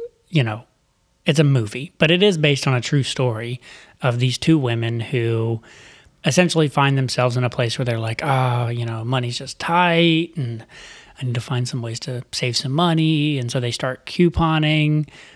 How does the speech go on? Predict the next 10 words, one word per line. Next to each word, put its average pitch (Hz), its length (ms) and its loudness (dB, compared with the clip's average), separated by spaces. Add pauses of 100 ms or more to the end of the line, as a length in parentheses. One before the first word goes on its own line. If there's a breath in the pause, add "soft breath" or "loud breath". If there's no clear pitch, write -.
(260 loud breath)
and 147 120 2
then 147 400 2
it - 380 -2
somehow 135 600 0
spirals 131 800 0
into 127 300 -2
them 120 320 -2
basically 117 680 -4
counterfeiting, 127 880 -2
like, 117 360 -8